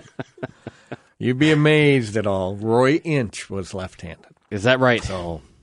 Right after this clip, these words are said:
Speaker 1: you know,
Speaker 2: Yes.
Speaker 1: there's a lot of good people. How was your vacation? Where did you go?
Speaker 2: We, um, we, we were very fortunate to, um, search on the internet and find a,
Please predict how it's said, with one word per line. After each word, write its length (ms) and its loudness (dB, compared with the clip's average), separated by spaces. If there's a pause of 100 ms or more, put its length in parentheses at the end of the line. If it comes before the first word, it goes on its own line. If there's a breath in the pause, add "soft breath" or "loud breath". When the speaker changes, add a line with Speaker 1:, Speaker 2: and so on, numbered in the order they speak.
Speaker 1:
you 100 -8
know, 60 -4
Speaker 2:
Yes. 180 -6
Speaker 1:
there's 140 -8
a 60 -12
lot 200 -6
of 80 -10
good 240 -8
people. 280 -16 (1200 soft breath)
How 140 2
was 220 2
your 120 2
vacation? 500 0
Where 140 -4
did 120 -6
you 80 -4
go? 220 -4 (680 loud breath)
Speaker 2:
We, 240 4
um, 360 6 (640)
we, 320 -8
we 120 -6
were 160 0
very 260 2
fortunate 680 -2
to, 560 -6
um, 540 -8 (580)
search 380 -2
on 140 0
the 80 0
internet 340 -2
and 180 -8
find 300 -6
a, 220 -6